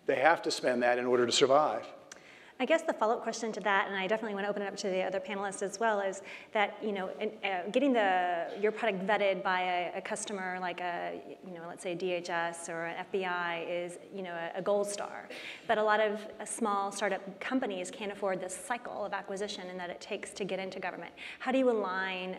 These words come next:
Speaker 2: um, where do you see those alignments happening, and, and, you know, how do you, uh, you know, suggest that there's, there's an opportunity, uh, to get into that market path for small startup companies?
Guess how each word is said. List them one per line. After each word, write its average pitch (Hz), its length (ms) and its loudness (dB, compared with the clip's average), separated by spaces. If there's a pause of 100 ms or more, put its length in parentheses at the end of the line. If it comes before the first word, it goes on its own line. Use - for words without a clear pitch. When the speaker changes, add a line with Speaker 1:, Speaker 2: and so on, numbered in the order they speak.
Speaker 2:
um, 175 140 -8
where 202 120 0
do 214 60 0
you 214 80 2
see 208 180 -2
those 190 180 0
alignments 175 400 -6
happening, 175 560 -6
and, 175 160 -8 (320)
and, 185 80 -4
you 180 60 -2
know, 175 100 -4
how 196 160 -4
do 202 80 2
you, 190 280 2
uh, - 400 -8
you 185 100 -8
know, 175 40 -10
suggest 185 800 -4 (100)
that 180 220 -6
there's, 180 200 -4 (300)
there's 190 240 -6
an 190 80 -8
opportunity, 196 640 0
uh, 185 180 -6 (100)
to 190 320 0
get 185 180 -2
into 180 220 -8
that 180 160 -4
market 170 260 -8
path 180 380 -6
for 180 160 -4
small 180 320 -6
startup 175 260 -8
companies? 170 540 -12